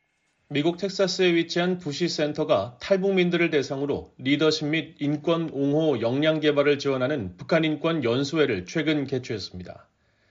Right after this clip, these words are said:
부시 센터는 오 일 보도자료를 통해 이번 행사에는 줄리 터너 국무부 북한 인권 특사를 비롯해 열세 명의 탈북민들과 북한 인권 활동가들이 참여했다고 밝혔습니다.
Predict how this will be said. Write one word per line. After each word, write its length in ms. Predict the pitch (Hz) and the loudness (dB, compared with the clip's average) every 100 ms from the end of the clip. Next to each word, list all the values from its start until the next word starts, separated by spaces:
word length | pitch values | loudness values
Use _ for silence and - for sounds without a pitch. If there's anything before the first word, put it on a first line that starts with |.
| _ _ _ - | _ _ _ -4
부시 240 | 151 185 | 0 2
센터는 500 | 175 170 170 170 175 | 2 0 2 2 4
오 140 | 139 160 | 4 4
일 240 | 139 123 | 2 -2
보도자료를 640 | 147 151 151 147 143 131 | -2 0 2 2 2 0
통해 340 | 135 127 87 87 _ _ _ | -4 -6 -6 -10 _ _ _
이번 260 | 135 143 156 | 2 4 4
행사에는 560 | 156 156 151 165 107 101 | 4 4 4 2 -4 -4
줄리 380 | 151 156 160 | -2 0 0
터너 360 | 147 139 90 - | 0 -2 -2 -4
국무부 480 | 143 147 147 151 - | -4 0 2 0 0
북한 280 | - 160 160 | 0 2 2
인권 400 | 151 160 147 135 | 0 -2 -2 -4
특사를 440 | - 175 160 151 | -2 0 0 0
비롯해 440 | 139 131 127 85 - - _ 135 | -2 -2 -4 -6 -10 -20 _ 2
열세 340 | 147 147 156 | 4 4 2
명의 400 | 151 156 131 98 | 2 2 0 -2
탈북민들과 920 | - 185 175 175 147 131 127 123 - - _ - | -4 -2 0 0 0 -2 -2 0 -2 -6 _ -18
북한 420 | 139 165 151 127 | 2 4 4 2
인권 420 | 139 139 156 120 113 | -2 0 0 0 -4
활동가들이 720 | 180 175 175 160 147 147 175 | -8 -2 0 4 4 2 -4
참여했다고 760 | - 165 151 131 - 98 92 87 | -4 -2 -2 -2 -4 -4 -6 -10
밝혔습니다. 680 | 110 107 - 90 87 - | -8 -8 -8 -14 -18 -20